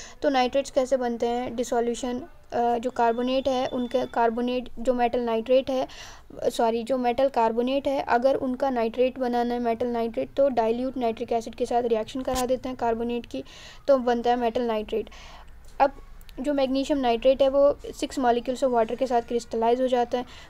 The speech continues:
वही बात करें मै-, बेरियम नाइट्रेट की, तो वो as a anhydrous salt, अ, क्रिस्टलाइज होता है। That means उसमें कोई भी वाटर मॉलिक्यूल नहीं होता है। इससे ये फिर दोबारा से पता चलता है कि जो हाइड्रेट, अ, जो टेंडेंसी है हाइड्रेट्स बनाने की, वो साइज के इंक्रीज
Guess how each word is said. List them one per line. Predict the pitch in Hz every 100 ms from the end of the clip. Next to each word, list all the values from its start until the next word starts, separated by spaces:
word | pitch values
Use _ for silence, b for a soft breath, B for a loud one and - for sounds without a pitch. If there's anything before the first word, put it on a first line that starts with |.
| -
वही | 269
बात | 277 285 277
करें | 277
मै-, | 285 247 240
बेरियम | 240 247 269
नाइट्रेट | 269 247 254 254
की, | - 262
तो | 269
वो | 262
as | 277 247
a | 247
anhydrous | 254 247 233 233 240
salt, | - 240 240
अ, | - B B B - 247 240 233 233 233
क्रिस्टलाइज | 233 254 - 233 233 247
होता | 247
है। | 254
That | 247 233
means | 247 247 -
उसमें | 262 247 254
कोई | 254
भी | 233
वाटर | 247 226 233
मॉलिक्यूल | 233 226 233 294
नहीं | 320 247 233
होता | 220 214 233
है। | 220 B B -
इससे | 294 -
ये | 320 277
फिर | 294 320
दोबारा | 269 269 262
से | 262
पता | 277 254 247
चलता | 247 233
है | 240 247
कि | 262
जो | 269
हाइड्रेट, | 233 226 226 247 254 -
अ, | 269 - 233 233
जो | 233 254
टेंडेंसी | 247 - - 247 240 269 285 294
है | 247 240
हाइड्रेट्स | 226 226 247 233
बनाने | 233 226 226
की, | 226 311 B B B -
वो | 262 262 269 262
साइज | - - 254 254
के | 294
इंक्रीज | 254 247 254 269 262